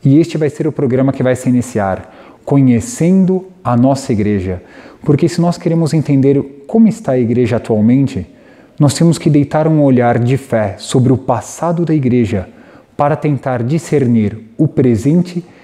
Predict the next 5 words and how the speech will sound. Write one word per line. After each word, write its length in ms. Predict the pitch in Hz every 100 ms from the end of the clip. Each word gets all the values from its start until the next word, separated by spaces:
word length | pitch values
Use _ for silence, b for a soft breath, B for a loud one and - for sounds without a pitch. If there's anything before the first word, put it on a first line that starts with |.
| B B
e, 60 | 135
sobretudo, 520 | - 143 139 160 151
projetar 600 | - 175 180 151 - 156
o 60 | 151
futuro 680 | - 143 - 170 175 175